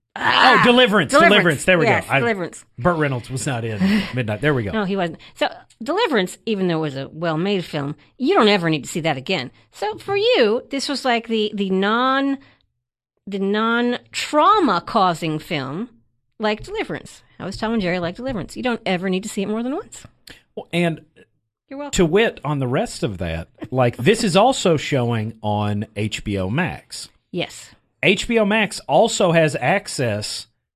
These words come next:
Speaker 1: to, I, and I, I think they own a lot of the M G M
Speaker 2: Mm-hmm.
Speaker 1: archive. So instead of showing your kids this, which, I mean, like I said, it's not direct, like, they won't, they won't be sick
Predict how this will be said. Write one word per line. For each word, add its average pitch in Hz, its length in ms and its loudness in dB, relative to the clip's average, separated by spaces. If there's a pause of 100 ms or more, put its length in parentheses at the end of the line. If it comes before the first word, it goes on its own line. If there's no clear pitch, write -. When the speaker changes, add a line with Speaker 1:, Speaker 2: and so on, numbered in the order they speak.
(220)
Speaker 1:
to, 131 720 0 (160)
I, 117 140 -2 (180)
and 139 100 -2
I, 120 140 0 (140)
I 117 80 -4
think 220 220 0
they 139 160 0
own 190 340 0
a 127 40 0
lot 113 300 0
of 101 140 -4
the 107 180 -2
M 123 160 0
G 120 260 -2
M 113 320 0
Speaker 2:
Mm-hmm. 196 420 -2
Speaker 1:
archive. 151 600 4 (220)
So 165 400 2 (280)
instead 175 520 0
of 214 140 -2
showing 190 420 0
your 151 140 0
kids 131 680 0
this, 147 460 4
which, 180 180 2
I 185 60 2
mean, 180 160 2
like 170 200 2
I 135 60 2
said, 131 220 -4
it's 185 220 -2
not 226 340 -2
direct, 123 600 -2
like, 120 260 -4 (300)
they 156 140 4
won't, 220 280 2 (380)
they 151 140 2
won't 180 240 0
be 156 80 2
sick - 640 -2